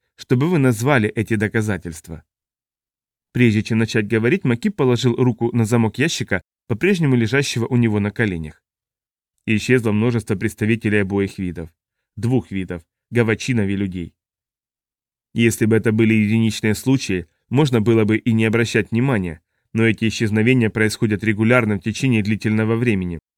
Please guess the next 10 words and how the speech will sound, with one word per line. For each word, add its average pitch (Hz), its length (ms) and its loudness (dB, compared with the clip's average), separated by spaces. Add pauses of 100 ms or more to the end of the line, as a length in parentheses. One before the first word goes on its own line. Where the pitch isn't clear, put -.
(140)
двенадцати 113 520 0
или 104 140 0
пятнадцати 110 520 -4
поколений, 107 640 0 (200)
если 110 220 -2
пользоваться 107 560 0
временной 117 500 2
шкалой 113 380 0
древнего 104 420 0
человечества. 95 720 -6